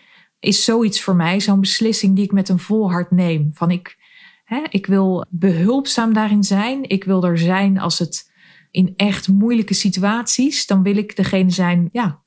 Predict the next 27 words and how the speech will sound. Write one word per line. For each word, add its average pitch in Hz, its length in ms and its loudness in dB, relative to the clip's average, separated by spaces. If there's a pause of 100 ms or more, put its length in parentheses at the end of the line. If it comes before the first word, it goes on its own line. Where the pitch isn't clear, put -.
(300)
hè, 226 100 -2
dan 240 160 2
wil 202 120 4
ik 196 100 0
niet 226 180 2
weglopen. 165 720 0 (420)
Voor - 160 0
mij 190 220 2
is 190 120 -2
dat 196 220 -2
een, 190 200 4
eh, 180 260 0
een 185 60 2
belangrijk 190 500 0
onderdeel 180 380 2
van 170 180 0
vriendschap. 185 580 -4
Het - 140 -6
is 180 120 -4
ook - 260 -4 (440)
hoe 196 200 2
ik - 260 -8
de 175 120 0
mensen 185 380 2
waarmee 180 300 2
ik 175 200 -6
omga 185 640 0